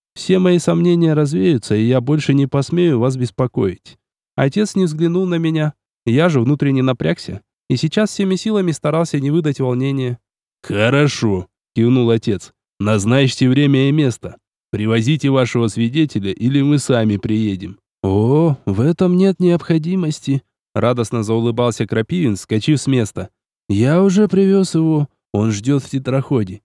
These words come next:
Подождите минуту, и я его приведу. Если вы, конечно же, не против». Ликующий взгляд Крапивина был обращён ко мне.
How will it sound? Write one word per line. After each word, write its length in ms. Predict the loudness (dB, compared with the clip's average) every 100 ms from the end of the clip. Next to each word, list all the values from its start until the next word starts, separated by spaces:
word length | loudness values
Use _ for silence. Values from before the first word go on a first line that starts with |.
| _ _ _
Подождите 640 | 0 2 2 2 0 2
минуту, 540 | 2 2 2 0 -4 -6 _ _
и 80 | 0
я 260 | 2 2 2
его 200 | 2 2
приведу. 560 | 2 2 2 0 -6 -10 _ _ _ -6
Если 520 | -2 2 0 2 2
вы, 180 | 2 2
конечно 480 | 2 2 2 2
же, 120 | 2 2
не 140 | 2
против». 560 | 2 0 0 -4 -12 _ _ _ _ _ -2
Ликующий 600 | 0 0 0 0 0 -2
взгляд 380 | -2 -2 -2 -2
Крапивина 600 | -4 -2 0 0 0 0
был 200 | 0 0
обращён 520 | 2 0 0 0 0
ко 160 | 0 0
мне. 300 | 0 -4